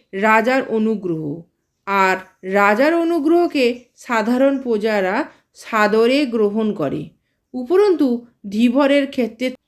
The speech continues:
তার সঙ্গে সংসার চালানো দুশ্চিন্তাও ছিল। এসব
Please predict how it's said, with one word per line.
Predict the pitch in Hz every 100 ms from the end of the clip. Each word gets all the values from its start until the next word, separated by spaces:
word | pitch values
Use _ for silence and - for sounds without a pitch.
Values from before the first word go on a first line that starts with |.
| _
তার | - 226 240
সঙ্গে | 202 - 247 220 220 247 392 - _ _ _ _ _ _
সংসার | - 254 254 269 330 330 -
চালানো | 240 202 202 214 262 - _ _ 220
দুশ্চিন্তাও | 208 262 247 - 269 269 247 269 269
ছিল। | - 170 156 160 - _ _ _ _ _ _
এসব | 226 269 277 359